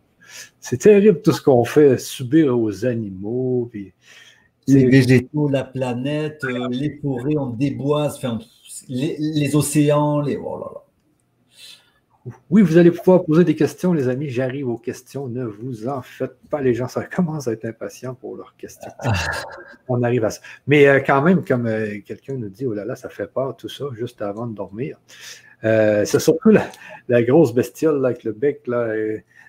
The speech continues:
Speaker 1: donc, elle,
Speaker 2: Mm.
Speaker 1: elle vient, elle, elle vient du, du, du haut astral, euh, dans, euh, et donc, euh, dans, dans, dans la cinquième dimension, quoi. Elle vient d'où, elle ?
Speaker 2: En fait, ce, non. Ce sont des retardataires. En fait, euh,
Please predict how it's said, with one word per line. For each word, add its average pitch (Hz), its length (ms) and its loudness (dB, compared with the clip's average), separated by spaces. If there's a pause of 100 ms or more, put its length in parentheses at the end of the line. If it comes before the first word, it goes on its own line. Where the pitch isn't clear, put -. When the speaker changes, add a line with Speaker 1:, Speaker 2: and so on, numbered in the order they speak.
Speaker 1:
donc, 147 200 2
elle, 175 100 8
Speaker 2:
Mm. - 20 6
Speaker 1:
elle 127 120 6
vient, 135 100 0 (120)
elle, - 140 2
elle 110 80 2
vient 135 220 2
du, 117 240 -2
du, 107 220 -8
du 104 180 -10
haut 139 240 4
astral, 165 500 0
euh, 107 320 -6
dans, 113 180 -14
euh, - 840 -20
et 139 240 4
donc, 185 340 4
euh, 131 140 6
dans, 113 240 2
dans, 104 380 -2
dans 101 120 -6
la 104 100 -2
cinquième 165 380 0
dimension, 226 600 0
quoi. - 300 -8
Elle 110 120 -4
vient 170 220 2
d'où, 180 220 2
elle ? 98 140 -4
Speaker 2:
En 127 120 2
fait, 247 180 4
ce, 156 200 -2 (160)
non. 127 300 0 (640)
Ce - 160 -4
sont 202 180 6
des 147 120 8
retardataires. 135 800 2 (240)
En 113 80 -2
fait, 220 240 -2
euh, 131 140 2